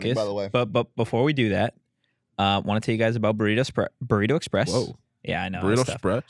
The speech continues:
Speaker 1: I, Burrito Express.
Speaker 3: Burrito
Speaker 1: Uh, I
Speaker 3: Express.
Speaker 1: still have yet to have one in twenty twenty-three.
Speaker 2: It's depressing.
Speaker 3: I,
Speaker 1: But it was a phenomenal way to
Speaker 3: In the
Speaker 1: finish
Speaker 3: end, yeah.
Speaker 1: twenty twenty-two with a breakfast supreme, no cheese,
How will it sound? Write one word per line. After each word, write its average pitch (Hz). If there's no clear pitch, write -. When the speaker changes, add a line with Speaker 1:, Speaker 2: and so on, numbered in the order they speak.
Speaker 1:
I, 120
Burrito 135
Express. -
Speaker 3:
Burrito 127
Speaker 1:
Uh, 127
I 135
Speaker 3:
Express. 135
Speaker 1:
still 214
have 226
yet 143
to 180
have 139
one 156
in 151
twenty 135
twenty-three. 156
Speaker 2:
It's -
depressing. 107
Speaker 3:
I, 104
Speaker 1:
But 147
it 156
was 151
a 147
phenomenal 147
way 95
to 101
Speaker 3:
In 107
the 101
Speaker 1:
finish 110
Speaker 3:
end, 87
yeah. 131
Speaker 1:
twenty 107
twenty-two 95
with 107
a 95
breakfast 131
supreme, 113
no 127
cheese, 113